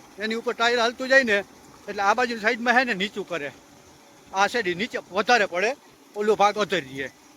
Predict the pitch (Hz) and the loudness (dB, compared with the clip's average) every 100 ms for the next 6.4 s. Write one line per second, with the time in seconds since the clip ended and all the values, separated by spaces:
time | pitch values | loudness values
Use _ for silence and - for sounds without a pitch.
0 | - 185 220 202 247 190 208 247 254 269 | -6 0 0 2 0 -2 2 2 2 2
1 | 285 262 220 - - - 208 226 247 233 | 4 4 0 -6 -20 -14 -6 -4 -2 -4
2 | 220 185 240 226 233 247 240 269 226 185 | -2 -2 0 0 0 2 4 4 2 -2
3 | - _ 226 226 226 220 202 196 202 - | -20 _ -4 -2 -2 -4 2 2 2 -4
4 | 160 147 120 - - - - - - 180 | -10 -10 -10 -16 -20 -20 -20 -20 -14 -6
5 | 202 240 240 247 233 247 233 - 220 247 | -2 -2 -2 -4 -2 0 0 0 0 2
6 | 240 269 233 | 2 0 0